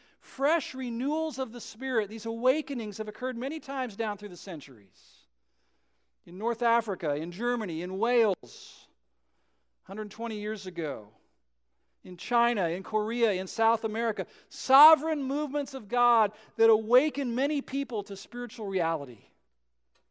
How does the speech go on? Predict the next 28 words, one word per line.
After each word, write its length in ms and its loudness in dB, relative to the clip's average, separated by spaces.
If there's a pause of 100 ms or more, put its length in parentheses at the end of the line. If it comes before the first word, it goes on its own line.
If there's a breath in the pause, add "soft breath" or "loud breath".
(1120)
Here 180 -4
in 60 -2
our 120 2
own 160 -2
country, 360 -2
we've 100 -8
had 200 0
what 160 -4
came 220 -6
to 60 -6
be 120 -4
known 220 -2
as 120 -6
the 100 -6
First 460 -4
Great 200 2
Awakening 580 0
back 240 2
in 60 -4
the 80 -10
seventeen 440 -4
hundreds. 340 -4
Any 160 -6
of 100 -8
you 80 -8
there? 340 -6 (960)
Hope 160 -12
not. 240 -10